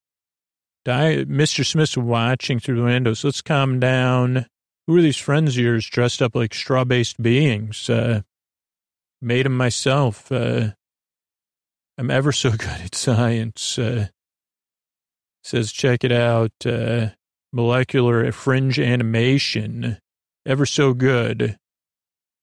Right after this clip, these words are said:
Baines, come inside. "No, no, thank you. Uh, send us John Smith,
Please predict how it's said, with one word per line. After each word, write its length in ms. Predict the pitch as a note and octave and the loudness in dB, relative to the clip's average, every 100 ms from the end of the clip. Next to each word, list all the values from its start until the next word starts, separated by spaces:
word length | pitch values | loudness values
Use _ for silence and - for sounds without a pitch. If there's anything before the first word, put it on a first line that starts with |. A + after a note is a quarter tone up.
| _ _ - | _ _ -6
Baines, 440 | B2 C3 C#3 C3+ | -2 2 2 0
come 180 | - C#3 | 0 0
inside. 640 | C3 A#2+ D3 C#3 C#3 C#3 C#3 | 0 -2 0 2 2 0 0
"No, 320 | C3+ C3+ C3 _ | 2 2 0 _
no, 100 | D#3 | 0
thank 320 | C#3 B2 A#2 | 2 2 0
you. 300 | B2 A#2+ A#2+ | 0 2 2
Uh, 80 | A#2 | 2
send 260 | A2+ C#3+ C3 | 0 -2 -2
us 140 | B2 | -2
John 260 | - B2+ A#2+ | 0 0 0
Smith, 640 | - C3+ B2+ A#2+ - - | -2 0 2 2 0 -10